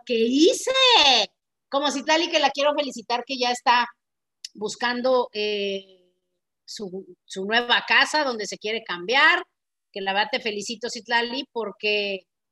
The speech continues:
pues porque, digo, tú también estás joven y, y yo sé que si Dios nos regala vida por muchos años y, y que sigamos siendo amigas, yo sé que te voy a lle-, voy a estar cerca de ti para aplaudirte muchísimos, muchísimos logros,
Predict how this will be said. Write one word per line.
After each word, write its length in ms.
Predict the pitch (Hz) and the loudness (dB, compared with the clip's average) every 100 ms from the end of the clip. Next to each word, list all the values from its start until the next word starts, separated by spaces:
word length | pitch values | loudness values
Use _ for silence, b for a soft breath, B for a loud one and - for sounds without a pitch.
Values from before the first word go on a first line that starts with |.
| _ _ | _ _
pues 160 | - 214 | -10 -8
porque, 480 | 233 214 226 226 226 | -8 -6 -2 0 0
digo, 240 | 226 285 | -2 -4
tú 140 | 277 277 | -4 -2
también 260 | 285 277 | -4 -2
estás 260 | 277 277 262 | -4 -4 -2
joven 320 | - 247 302 339 | 0 0 0 -4
y, 260 | 262 214 196 | -4 -6 -8
y 100 | 196 | -10
yo 120 | 208 | -10
sé 200 | - 220 - | -8 -10 -6
que 380 | 220 220 208 185 | -4 -2 -4 -8
si 200 | - 208 | -12 -8
Dios 220 | 208 226 | -4 -4
nos 180 | 226 254 | -6 -8
regala 360 | 220 214 233 240 | -4 -2 0 -2
vida 280 | 233 240 - | -2 -4 -6
por 220 | 214 208 | -8 -10
muchos 360 | 208 226 247 - | -12 -12 -10 -8
años 320 | 220 220 - | -8 -8 -12
y, 120 | 208 175 | -14 -16
y 60 | - | -16
que 80 | |
sigamos 400 | 190 196 208 233 | -12 -8 -8 -8
siendo 300 | - 240 226 | -8 -6 -4
amigas, 500 | 220 233 277 359 381 - _ _ _ _ - | -6 -2 0 0 -2 -12 _ _ _ _ -8
yo 80 | 214 | -6
sé 320 | 220 220 220 | -2 -4 -4
que 100 | 247 | -6
te 200 | - 220 | -2 -2
voy 280 | 196 202 214 | -2 -2 0
a 180 | 247 254 | 2 2
lle-, 320 | 233 214 208 | -2 -6 -8
voy 220 | - 220 294 | -6 -4 -4
a 40 | |
estar 280 | 302 247 247 | 0 0 0
cerca 340 | - 233 - | -2 -4 -2
de 120 | 240 | -2
ti 160 | 214 220 | -2 -4
para 180 | 240 226 | -2 -2
aplaudirte 640 | 220 196 190 202 240 233 - | -2 -6 -6 -6 -8 -8 -10
muchísimos, 1300 | 220 240 233 233 240 220 - 240 - 247 233 233 - _ _ - | -8 -6 -6 -6 -8 -8 -10 -10 -12 -14 -12 -14 -16 _ _ -16
muchísimos 580 | 196 208 185 196 196 170 | -8 -6 -6 -8 -8 -8
logros, 640 | 180 170 160 - - - | -6 -8 -10 -16 -16 -16